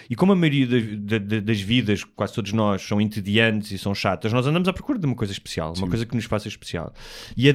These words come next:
Speaker 1: a ideia da paixão é essa mesmo. Claro que há outras coisas, não queres estar sozinho, queres, eh, queres colaborar, queres contribuir.
Speaker 2: Queres pagar a renda a meias.
Speaker 1: Queres pagar a renda. Mas mais do que tudo, há essa ideia de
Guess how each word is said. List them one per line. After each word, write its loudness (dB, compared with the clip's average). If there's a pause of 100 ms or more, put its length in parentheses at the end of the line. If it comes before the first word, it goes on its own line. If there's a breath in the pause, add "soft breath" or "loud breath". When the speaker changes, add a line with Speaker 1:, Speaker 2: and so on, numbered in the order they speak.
(120)
Speaker 1:
a 2
ideia 6
da 0
paixão 2
é 6
essa 0
mesmo. 0
Claro 4
que 2
há 8
outras 0
coisas, 0
não -6
queres -6
estar 6
sozinho, 2
queres, -6
eh, -4 (300 loud breath)
queres -2
colaborar, 2
queres -8
contribuir. -4
Speaker 2:
Queres -2
pagar 2
a 2
renda 2
a 2
meias. 2
Speaker 1:
Queres 2
pagar 4
a 6
renda. 0
Mas 4
mais 6
do 2
que -16
tudo, 2
há 6
essa 0
ideia 4
de 0